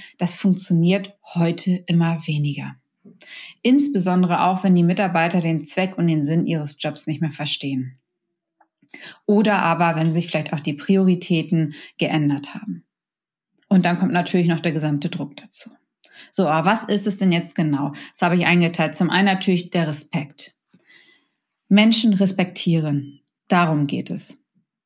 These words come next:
Und man muss halt auch sehen, man ist auch nicht nur Ware. Sowohl im Fußball sind ja auch sehr viele Investoren mit im Geschäft, im, in der Wirtschaft sind viele Investoren mit Geschäft, in der gesamten,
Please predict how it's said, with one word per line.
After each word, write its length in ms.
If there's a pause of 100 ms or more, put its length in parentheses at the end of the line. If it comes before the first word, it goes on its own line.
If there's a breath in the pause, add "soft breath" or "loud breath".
(760 soft breath)
Und 220
man 180
muss 140
halt 160
auch 120
sehen, 240
man 160
ist 240
auch 140
nicht 200
nur 240
Ware. 460 (200 loud breath)
Sowohl 320
im 160
Fußball 640
sind 240
ja 160
auch 160
sehr 240
viele 280
Investoren 640
mit 140
im 180
Geschäft, 540
im, 280 (280 loud breath)
in 60
der 180
Wirtschaft 400
sind 160
viele 300
Investoren 580
mit 140
Geschäft, 460
in 80
der 100
gesamten, 640